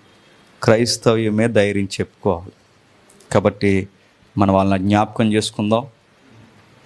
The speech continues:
ఒకరోజు యేసుక్రీస్తు వారు అడుగుతారు, "ఆ రోజు నేను చెరసాలలో ఉన్నాను, నన్ను చూడడానికి వచ్చారు" అని.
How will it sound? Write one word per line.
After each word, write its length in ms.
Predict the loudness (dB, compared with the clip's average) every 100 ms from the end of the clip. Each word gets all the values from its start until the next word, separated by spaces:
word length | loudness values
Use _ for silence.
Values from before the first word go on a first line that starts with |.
| -2
ఒకరోజు 360 | 2 4 4 2
యేసుక్రీస్తు 600 | 0 -2 0 -2 2 2
వారు 140 | 4
అడుగుతారు, 580 | 4 2 0 -4 -4 _ _ _ _ _ _ _ _ _
"ఆ 120 | 0 2
రోజు 260 | 2 2 4
నేను 200 | 4 2
చెరసాలలో 640 | 0 0 0 0 0 0
ఉన్నాను, 360 | 0 0 0 -4 -8 _ _ _ _ -2
నన్ను 220 | 0 2
చూడడానికి 480 | 0 2 2 0 -2
వచ్చారు" 380 | -6 -4 -6 -6
అని. 260 | -12 -16